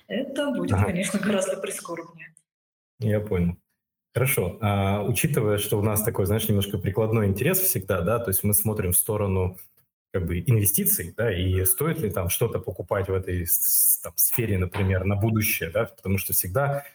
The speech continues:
Speaker 2: там ценные бумаги, они реагируют на, там, потенциал, да, условно. Мы всегда делаем прогноз, будет ли этот бизнес там больше, успешней,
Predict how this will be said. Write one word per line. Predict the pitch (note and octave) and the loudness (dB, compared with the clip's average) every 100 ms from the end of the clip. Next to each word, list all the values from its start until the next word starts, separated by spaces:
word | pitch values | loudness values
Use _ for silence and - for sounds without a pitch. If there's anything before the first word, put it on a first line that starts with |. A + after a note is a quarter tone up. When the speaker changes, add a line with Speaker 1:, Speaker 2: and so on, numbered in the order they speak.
| _ - | _ -4
Speaker 2:
там | - | -2
ценные | A#2+ G#2+ | 0 0
бумаги, | F#2 A2 C#3+ G2+ | 0 0 2 2
они | F#2+ G#2+ | 2 2
реагируют | F#2+ F#2 F#2+ A#2 F#2+ - | 2 2 2 0 -2 -4
на, | F#2+ F#2+ | -2 -2
там, | F#2+ - | -6 -12
потенциал, | G2+ - G2+ - F#2 - - | -10 -2 0 0 -2 -6 -6
да, | F#2 | -4
условно. | F#2+ - F#2+ F2+ | -2 -2 -2 0
Мы | F#2+ | 0
всегда | G2+ - E2+ A#2 A#2 - - | 0 -2 -2 -2 -2 -10 -8
делаем | G2 A#2 G#2 G2 | 0 0 0 0
прогноз, | G2 F2+ C#3+ G#2 | -2 0 0 0
будет | B2 A#2 - | 0 0 0
ли | G2+ | -2
этот | G2+ F2+ | -2 -2
бизнес | G#2 G2 - | 0 2 0
там | - E2 | -2 -4
больше, | C#3 E3+ E3 D#3 D3 - _ | 0 0 2 0 -2 -10 _
успешней, | - - - D3+ D3+ D3 C3+ C3+ | 0 0 2 0 2 2 2 0